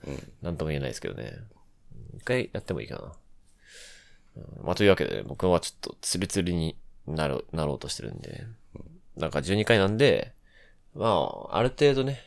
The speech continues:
Speaker 2: 次のもう、春とか、僕がまた半袖になる、もしくは半ズボンになる
Speaker 1: うん。
Speaker 2: 時期には、多分効果が現れてると思うんで。
Speaker 1: いや、もう、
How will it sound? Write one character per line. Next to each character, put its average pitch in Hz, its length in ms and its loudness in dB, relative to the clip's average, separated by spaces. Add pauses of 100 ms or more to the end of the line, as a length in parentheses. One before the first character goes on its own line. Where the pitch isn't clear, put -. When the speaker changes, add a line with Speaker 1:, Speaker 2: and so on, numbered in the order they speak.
(160)
Speaker 2:
次 147 300 0
の 117 120 4
も 78 360 2 (220)
う、 - 40 -20
春 95 300 0
と - 120 -6
か、 50 380 -2 (460)
僕 90 200 -4
が 104 100 4
ま 104 120 2
た 104 100 2
半 104 200 2
袖 101 280 4
に 95 80 2
な 92 80 6
る、 - 180 -2 (300)
も 90 100 -6
し - 60 -6
く 98 140 -2
は 107 400 2 (120)
半 92 220 -2
ズ 85 80 -2
ボ 82 100 2
ン - 40 4
に 78 40 0
な 65 100 0
る - 160 -12 (760)
Speaker 1:
う 76 140 -6
ん。 - 20 -10
Speaker 2:
時 98 140 -4
期 113 80 -2
に 123 100 2
は、 87 420 0
多 67 100 -6
分 60 100 -8
効 78 220 2
果 65 100 -4
が 50 120 2
現 64 160 0
れ 60 80 -4
て 62 60 -4
る 58 80 -6
と - 80 -10
思 55 80 -6
う - 40 -8
ん - 20 -8
で。 78 80 0
Speaker 1:
い 92 40 4
や、 85 60 2
も 73 380 -4
う、 - 80 -16